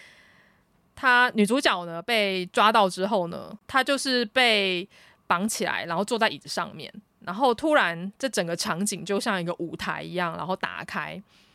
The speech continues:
然后面对到她的是舞台下就是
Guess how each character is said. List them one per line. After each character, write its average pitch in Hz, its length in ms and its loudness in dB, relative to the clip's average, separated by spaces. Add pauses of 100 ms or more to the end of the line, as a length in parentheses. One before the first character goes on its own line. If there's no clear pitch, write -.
(260)
然 202 120 -6
后 233 200 4
面 277 220 4
对 262 200 4
到 214 200 6
她 190 260 0
的 170 140 -2
是 165 400 -8 (260)
舞 175 100 -6
台 185 200 -2
下 190 240 2
就 185 140 -6
是 180 200 -4